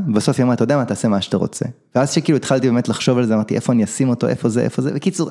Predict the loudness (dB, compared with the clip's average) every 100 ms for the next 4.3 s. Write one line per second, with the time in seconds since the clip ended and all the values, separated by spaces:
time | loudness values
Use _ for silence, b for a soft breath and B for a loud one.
0 | -2 -2 -2 -2 -2 -2 -6 -8 -10 -6
1 | -4 -4 -8 _ _ _ _ -4 -4 -4
2 | B B B B B _ -4 0 0 0
3 | -2 0 0 2 0 0 0 -4 -2 0
4 | -2 -2 -4